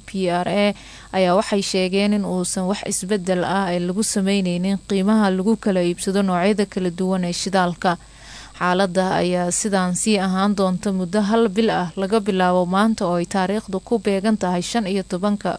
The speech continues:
bishii siddeedaad ee sanadkan. Go'aanka maamulkan ayaa wuxuu ku soo aadayaa iyadoo uu kordhay qiimaha shidaalka laga soo dejinayo dalka dibaddiisa. Qiimaha ay Kenya kula wareegto shidaalka noocyada batroolka, diesel iyo sidoo kale kerosene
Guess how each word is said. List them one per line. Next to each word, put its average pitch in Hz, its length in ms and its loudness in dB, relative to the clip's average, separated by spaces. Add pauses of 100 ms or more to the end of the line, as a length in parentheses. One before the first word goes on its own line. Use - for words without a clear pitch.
(120)
bishii 208 260 -2
siddeedaad 185 680 -2
ee 180 160 -2
sanadkan. 180 760 -4 (1040)
Go'aanka 233 480 4
maamulkan 214 680 2
ayaa 185 280 4
wuxuu 202 240 0
ku 226 80 -6
soo 208 200 -2
aadayaa 190 600 2
iyadoo 196 640 4
uu 165 40 -2
kordhay 196 400 -2
qiimaha 202 400 0
shidaalka 185 680 0
laga 190 220 -2
soo 196 240 -2
dejinayo 190 580 0
dalka 202 320 -2
dibaddiisa. 180 680 -2 (520)
Qiimaha 180 460 0
ay 175 120 -2
Kenya 185 440 -2
kula 208 320 0
wareegto 185 640 -2
shidaalka 190 800 -2
noocyada 180 500 -2
batroolka, 190 640 -2
diesel 196 440 -2
iyo 185 160 -2
sidoo 185 320 -2
kale 180 320 -6
kerosene 185 560 -2